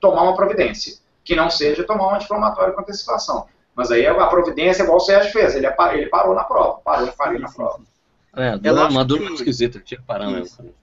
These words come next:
Speaker 2: É lógico que, assim, a Camila fez uma pergunta que eu achei interessante. Sobre dor,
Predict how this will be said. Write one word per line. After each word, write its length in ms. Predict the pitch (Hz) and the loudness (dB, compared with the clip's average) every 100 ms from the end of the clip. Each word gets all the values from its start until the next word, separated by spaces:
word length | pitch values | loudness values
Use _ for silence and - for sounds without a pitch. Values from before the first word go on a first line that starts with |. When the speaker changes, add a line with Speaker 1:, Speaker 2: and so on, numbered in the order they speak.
| _ 143 | _ -4
Speaker 2:
É 80 | 151 | 2
lógico 340 | 190 202 202 | 2 0 -8
que, 120 | 233 | -2
assim, 240 | 208 196 151 | -2 -2 -6
a 80 | 131 | -4
Camila 280 | 156 170 | -4 -2
fez 180 | 180 170 | -4 -6
uma 200 | 170 151 | -6 -8
pergunta 320 | 135 135 143 143 | -8 -8 -8 -8
que 60 | |
eu 40 | 147 | -10
achei 120 | 156 | -8
interessante. 380 | 147 147 123 117 | -8 -8 -8 -4
Sobre 200 | 262 226 | -2 0
dor, 260 | 151 127 | 0 0